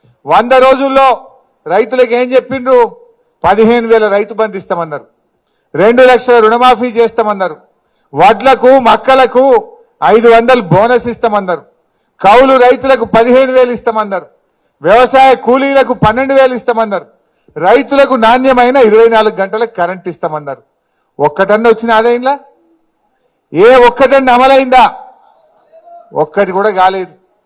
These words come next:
మరి ఒక్కటి కూడా అమలు చేయకుండా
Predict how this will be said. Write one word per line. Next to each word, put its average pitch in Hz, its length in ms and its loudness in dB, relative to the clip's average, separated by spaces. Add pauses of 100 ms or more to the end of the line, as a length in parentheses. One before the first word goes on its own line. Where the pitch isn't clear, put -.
(400)
మరి 214 180 2
ఒక్కటి 214 440 0
కూడా 269 200 4
అమలు 254 220 2
చేయకుండా 226 680 0